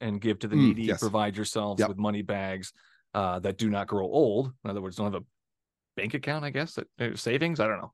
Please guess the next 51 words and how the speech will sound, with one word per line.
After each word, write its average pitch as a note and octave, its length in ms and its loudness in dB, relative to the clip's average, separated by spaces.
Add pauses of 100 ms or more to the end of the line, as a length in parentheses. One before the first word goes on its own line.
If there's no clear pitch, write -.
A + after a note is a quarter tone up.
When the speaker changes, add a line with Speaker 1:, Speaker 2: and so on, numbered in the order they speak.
(120)
Speaker 1:
I A2+ 80 2
don't F2 140 -2 (320)
know. B2+ 60 6
Uh, B2+ 200 6
"with C#3 140 8
a C3 60 6
treasure F#3+ 400 6
in, D3+ 360 4 (160)
<laughs> C#3+ 140 2
in C#3 120 4
the B2+ 100 4
heavens C#3+ 520 0 (360)
that A#2+ 140 0
does A2+ 200 4
not G#2+ 160 2
fail." G2 160 -2
So, C3 120 -2
you, A#2+ 200 -6 (180)
you D3+ 180 -4
know, G2 180 -2 (140)
treasure D#3+ 280 6
in B2 60 6
heaven G2 180 2 (400)
versus B2 300 4
treasure A#2+ 240 8
Speaker 2:
So, A2 80 8
Speaker 1:
on F#2+ 100 -2
earth. - 180 -14 (400)
Speaker 2:
but E3 160 4
let F#3 120 6
me, F#3+ 120 6
actually, E3 220 4
this C#3 60 -4
is A2+ 60 0
a G#2 40 -4
great A2 160 4
example F#2 380 -2
there D#2 180 -4
because, G#2+ 320 0
you C#3+ 60 2
know, D3 120 6
so C#3 120 -4
the, B2+ 120 4
the A2 120 2
plural A#2 260 4
that F2 160 -4
you G2+ 160 -2
used G2+ 220 -6
in F#2 60 -4
that, E2 180 2
"sell, A#2+ 220 2